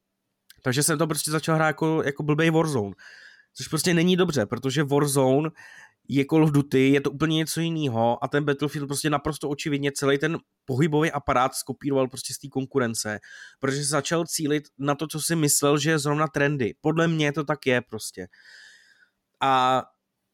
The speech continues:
nevím proč, ne-, já, já nevím, co se v tom dice stalo, že prostě si řekli, „OK, my si myslíme, že ty hráči budou chtít to, co je trendy a ne to, co bylo dobrý Battlefield pětce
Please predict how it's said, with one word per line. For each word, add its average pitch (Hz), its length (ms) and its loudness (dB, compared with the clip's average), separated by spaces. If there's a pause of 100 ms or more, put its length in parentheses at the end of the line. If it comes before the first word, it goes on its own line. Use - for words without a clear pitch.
(1000)
nevím 165 400 2
proč, 147 480 2
ne-, 120 180 -6
já, 147 200 2
já 151 180 2
nevím, 165 280 2
co 143 140 -6
se 151 80 -2
v 143 60 -8
tom 156 180 -4
dice 147 280 2
stalo, 139 460 2
že 147 100 -6
prostě 139 300 -8
si 160 120 -2
řekli, 143 320 -2
„OK, 139 260 0 (920)
my 147 500 0 (160)
si - 180 0
myslíme, 151 560 0
že 156 140 -4
ty 151 120 -2
hráči 135 340 0
budou 143 240 2
chtít 151 480 -8
to, 139 120 4
co 165 180 0
je 165 60 2
trendy 120 500 0
a 135 120 0
ne 143 200 2
to, 135 200 0
co 160 400 0 (440)
bylo 139 340 2
dobrý 147 320 0
Battlefield 143 460 -4
pětce 104 380 -6